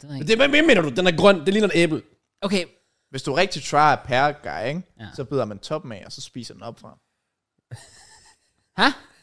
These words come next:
Speaker 3: Har du aldrig gjort det før?
Speaker 1: <laughs> Nej, det har jeg
Speaker 3: Seriøst?
Speaker 2: At hvad, du, at du
Speaker 3: Nå,
Speaker 2: bider
Speaker 3: men, men ikke, ikke sådan der. Det er sådan lidt mere sådan, øh, lang en.
Speaker 2: Okay.
Speaker 3: Ja.
Speaker 1: Okay, jeg vil lige sige en ting først. Altså, da jeg var barn, spiste jeg rigtig meget pære-banan-yoghurt.
Speaker 2: Same.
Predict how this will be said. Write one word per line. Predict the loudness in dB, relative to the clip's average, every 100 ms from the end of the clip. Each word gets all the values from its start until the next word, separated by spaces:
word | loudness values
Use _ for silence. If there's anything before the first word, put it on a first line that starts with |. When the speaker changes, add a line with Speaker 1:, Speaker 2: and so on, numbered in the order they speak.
| _ _ _ -18
Speaker 3:
Har | -6
du | -4
aldrig | -4
gjort | -6 -10
det |
før? | -10
Speaker 1:
<laughs> |
Nej, | -10
det | -10 -6
har | -8
jeg | -8
Speaker 3:
Seriøst? | 2 4 4 -2 -14 -20 -20 -6
Speaker 2:
At | -2
hvad, | 2 2
du, | 0 -2
at | -2 -2
du |
Speaker 3:
Nå, | 0
Speaker 2:
bider | 4
Speaker 3:
men, | 4 4 0
men | 0
ikke, | 0 0
ikke | 2
sådan | 2 2
der. | 0
Det | 0
er |
sådan | -2 -2
lidt | -2 0
mere | 0
sådan, | -2 -6 -4
øh, | -2
lang | 0 -2 -2
en. | -6 -10 -16 -20 -20 _ _ _
Speaker 2:
Okay. | -12 -10 -12 -12 -4
Speaker 3:
Ja. | -4 -2
Speaker 1:
Okay, | -4 -4 -8 -8
jeg | -6
vil | -4
lige | -2
sige | 0 0
en | -2
ting | -2 -4
først. | -8 -12 -18 -12
Altså, | -8 -8 -10 -10
da | -8
jeg | -6
var | -6
barn, | -6 -6
spiste | -8 -8
jeg | -8 -8
rigtig | -8 -8
meget | -8 -8
pære-banan-yoghurt. | -10 -12 -8 -6 -6 -8 -12 -14 _ _ _ _ _ _ _ _ _ _
Speaker 2:
Same. | -16 -6 -2 0 0